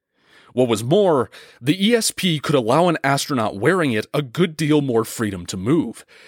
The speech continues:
as it contained an extension for the supply tether that would keep the astronaut connected to the spacecraft and provisioned with breathable oxygen. Under the new system, an astronaut could conceivably venture as far as ninety-eight feet,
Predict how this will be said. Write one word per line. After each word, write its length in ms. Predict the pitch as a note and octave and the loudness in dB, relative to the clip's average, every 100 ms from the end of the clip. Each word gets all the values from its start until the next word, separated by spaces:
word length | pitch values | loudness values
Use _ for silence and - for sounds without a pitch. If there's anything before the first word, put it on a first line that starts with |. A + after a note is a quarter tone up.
| - - | -14 -4
as 100 | B2 | 0
it 80 | E3 | 2
contained 480 | E3+ D#3 G3 G3 - | 2 2 2 2 0
an 120 | C#3+ | -2
extension 680 | - - - D#3+ G3+ E3+ C#3 | -2 -4 0 0 2 0 0
for 140 | D3 | -2
the 80 | B2 | -2
supply 460 | - G#2+ - G3 | -4 -6 -2 0
tether 420 | G#3+ D#3 C3 A2 - - - | 0 0 0 0 -2 -18 -2
that 160 | C#3+ F3+ | -2 0
would 160 | D#3+ | -2
keep 240 | - G3 - | -2 -6 -2
the 160 | A3+ | -2
astronaut 560 | B2+ A#2 - B2+ A2 - | 0 -2 0 -2 -2 -4
connected 420 | A#2+ A#2 - A#2+ | -4 -2 -2 -6
to 60 | - | -4
the 100 | F#2+ | -4
spacecraft 840 | - F#3+ G3+ - D3 A2 - - - - | 0 0 0 -2 0 0 -4 -12 -16 -6
and 160 | A#2 C3+ | -2 2
provisioned 480 | E3 C#3 G3+ F#3 D#3+ | 2 2 2 2 2
with 200 | D3+ A#2 | 0 -2
breathable 440 | B2 B2 G2+ F2+ | -2 0 0 -2
oxygen. 580 | G2 F3 - A2 - - _ _ _ _ _ _ _ _ - - | 0 0 -2 -4 -6 -14 _ _ _ _ _ _ _ _ -20 -4
Under 240 | - F#3+ B3 | 0 2 2
the 100 | G3 | 2
new 160 | G3 | 2
system, 580 | - G3 G3 C#3+ G#2 F2 - _ - | 0 0 0 0 -4 -6 -14 _ -4
an 100 | B2+ | -2
astronaut 580 | - G#3+ - G#3 F#3+ - | 0 -2 0 0 0 0
could 160 | G3 - | -2 0
conceivably 680 | D#3 C3+ - G3 G#3+ G3+ | -2 0 0 0 -2 -2
venture 460 | D#3+ B2 G#2 A2+ A2 | 0 0 0 -2 -2
as 160 | A#2 - | -2 0
far 300 | C#3 C3 C3 | 2 2 2
as 220 | A2+ G#2+ | 0 -2
ninety-eight 580 | G#2 D3 G3+ F#3+ D#3+ D#3 | -2 0 2 2 0 -2
feet, 420 | - F3 B2+ - | -4 -2 -2 -6